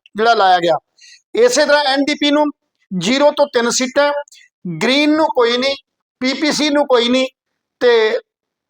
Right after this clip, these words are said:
other ਨੂੰ ਵੀ ਕੋਈ ਜਿਹੜੀ ਸੀਟ ਆ ਉਹ ਨਹੀਂ ਦਿੱਤੀ ਗਈ। ਜੇ ਅੰਟਾ-, ਅਹ, ਅਟਲਾਂਟਿਕ ਦੀ ਗੱਲ ਕਰਦੇ ਆ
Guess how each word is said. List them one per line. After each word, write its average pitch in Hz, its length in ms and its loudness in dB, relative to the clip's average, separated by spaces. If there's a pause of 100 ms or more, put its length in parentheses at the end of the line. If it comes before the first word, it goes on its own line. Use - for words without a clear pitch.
(100)
other 320 200 2
ਨੂੰ 311 140 2
ਵੀ 285 120 0
ਕੋਈ 254 240 0
ਜਿਹੜੀ 240 240 -6
ਸੀਟ 214 300 -2
ਆ 226 80 6
ਉਹ 240 260 4
ਨਹੀਂ 226 140 -2
ਦਿੱਤੀ 196 360 -2
ਗਈ। 165 160 -2 (460)
ਜੇ 277 220 0
ਅੰਟਾ-, 240 560 2
ਅਹ, 214 220 0 (420)
ਅਟਲਾਂਟਿਕ 262 580 0
ਦੀ 311 140 2
ਗੱਲ 294 140 4
ਕਰਦੇ 294 380 2
ਆ 294 60 0